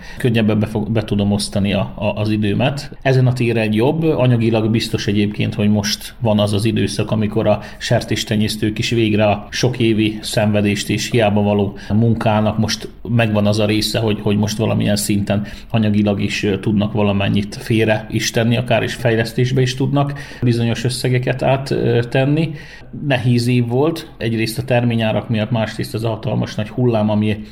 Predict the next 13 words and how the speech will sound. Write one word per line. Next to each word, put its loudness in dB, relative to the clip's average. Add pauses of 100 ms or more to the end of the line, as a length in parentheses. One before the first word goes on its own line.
(100)
még 0
az 2
előző 2
évben 0 (280)
kezdődött, 0
a -2
nagyon 2
magas 0
árakkal 2 (400)
a -18
terményáraknál 0
is, -4
valamint 0